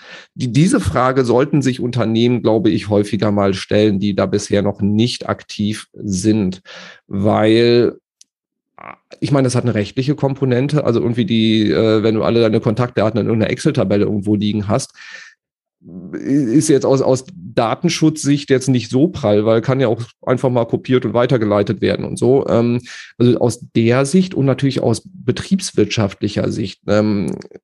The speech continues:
ist ein C R M eine wahnsinnig wertvolle Investition. Und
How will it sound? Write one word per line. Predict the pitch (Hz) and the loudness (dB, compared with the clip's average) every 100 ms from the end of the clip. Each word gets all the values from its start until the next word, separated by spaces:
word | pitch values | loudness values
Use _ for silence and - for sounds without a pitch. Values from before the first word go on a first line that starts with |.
| - | -2
ist | 147 - | -2 0
ein | - 110 | -2 -2
C | - 120 | 0 2
R | 110 - | 2 2
M | 117 147 170 - | 0 2 0 -4
eine | - 117 117 113 110 98 78 | -6 -2 0 2 2 2 0
wahnsinnig | 110 127 143 139 120 101 | 0 0 0 0 0 0
wertvolle | 117 - - 113 110 | 0 0 -2 0 0
Investition. | 113 104 104 107 95 - 113 110 95 - - | 0 0 0 -4 -4 0 2 4 2 -2 -4
Und | 110 92 | -4 -4